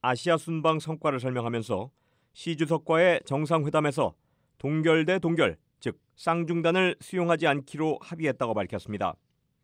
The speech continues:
하지만 공수왕 중국 외교부 대변인은 다음 날 북핵 문제 해법으로 쌍중단이 가장 합리적인 방안이며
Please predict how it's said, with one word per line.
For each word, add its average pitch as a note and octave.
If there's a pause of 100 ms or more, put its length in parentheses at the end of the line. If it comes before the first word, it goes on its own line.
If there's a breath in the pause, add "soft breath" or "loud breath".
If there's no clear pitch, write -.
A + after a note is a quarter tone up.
(520)
하지만 F3
공수왕 D#3
중국 D#3+
외교부 D3+
대변인은 C#3+ (380)
다음 C#3
날 E3 (300)
북핵 C#3+
문제 D#3+
해법으로 D#3+ (220)
쌍중단이 D#3 (120)
가장 C#3
합리적인 F3
방안이며 B2+